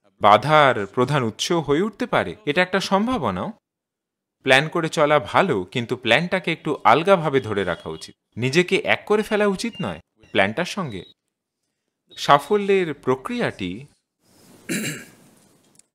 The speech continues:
দেখুন, মূলত সফলতা হলো প্রত্যেক মানুষের একটা আকাঙ্ক্ষা। আপনি আকাঙ্ক্ষাটাকে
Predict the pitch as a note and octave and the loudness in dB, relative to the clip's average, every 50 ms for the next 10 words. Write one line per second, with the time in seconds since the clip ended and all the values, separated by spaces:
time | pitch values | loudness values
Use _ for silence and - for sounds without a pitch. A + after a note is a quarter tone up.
0 | _ _ - E3 F3+ F3 - A#2+ F#2+ F#2 G#2 A#2+ D3 G3 B3 B3 - - G2 F#2 | _ _ 2 2 2 2 0 -4 -4 -4 -2 0 0 0 0 0 0 -2 -2 -2
1 | F#2 - - A#2+ - - - G3+ G3+ G3 - C3+ A2+ G#2 G2+ B2+ C#3+ - D3 D3 | -2 0 2 2 2 2 2 0 0 0 0 0 0 0 -2 -2 0 0 0 -2
2 | C#3+ - D#3+ - C3 A#2+ B2 D3 D3 - E3 D3+ D3 D3+ - C3 A2 - - F#3 | 0 -2 -8 -4 -2 -2 -2 -2 -4 -6 -4 -6 -4 -4 -2 -2 -2 -2 -2 -4
3 | G3+ G3 - - - - _ _ _ _ _ _ _ _ _ _ _ _ _ _ | -6 -6 -8 -10 -14 -16 _ _ _ _ _ _ _ _ _ _ _ _ _ _
4 | _ _ _ _ _ _ _ _ _ _ _ _ _ _ _ _ _ - B2 C3+ | _ _ _ _ _ _ _ _ _ _ _ _ _ _ _ _ _ 4 6 6
5 | - - F3+ D#3+ - - A2+ - - G3+ G#3+ G#3 G#3 G#3 D#3+ - - - - F2+ | 6 4 -2 -2 0 2 2 2 0 -2 -2 -2 -2 -2 0 0 0 -2 -4 -8
6 | E2 E2+ | -8 -8